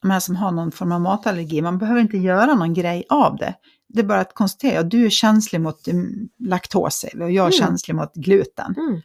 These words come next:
Speaker 1: Och,
Speaker 2: Ja.
Speaker 1: och heller inte göra en grej av det som att jag förminskar mitt liv på grund av det.
Speaker 2: Nej.
Speaker 1: Utan bara konstaterar att jag är känslig för gluten.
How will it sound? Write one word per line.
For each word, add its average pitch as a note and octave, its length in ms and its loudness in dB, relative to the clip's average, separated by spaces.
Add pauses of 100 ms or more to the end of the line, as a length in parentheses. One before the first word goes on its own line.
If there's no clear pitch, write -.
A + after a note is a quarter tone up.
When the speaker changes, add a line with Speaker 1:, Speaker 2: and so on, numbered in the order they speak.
(140)
Speaker 1:
Och, B3+ 260 2 (440)
Speaker 2:
Ja. E4+ 120 0 (1600)
Speaker 1:
och A3+ 100 4
heller D4 260 4
inte G#3+ 260 0
göra G3+ 260 2
en G3 120 0
grej A#3 280 2
av F3+ 120 0
det F3 60 -4
som F3 200 -2
att - 300 -6 (1500)
jag F#3+ 200 0
förminskar A3 880 6
mitt F#3 260 -2
liv D4+ 480 -2 (440)
på E3+ 100 -2
grund E3+ 420 4
av D3 160 0
det. - 260 -6 (140)
Speaker 2:
Nej. A#3+ 400 -4 (120)
Speaker 1:
Utan F#3 360 -2
bara F#3 220 0
konstaterar F#3+ 960 4
att - 240 -10
jag G3+ 180 -2 (400)
är F3 220 4 (100)
känslig D#3 500 -6
för C#3+ 80 -12
gluten. - 480 -12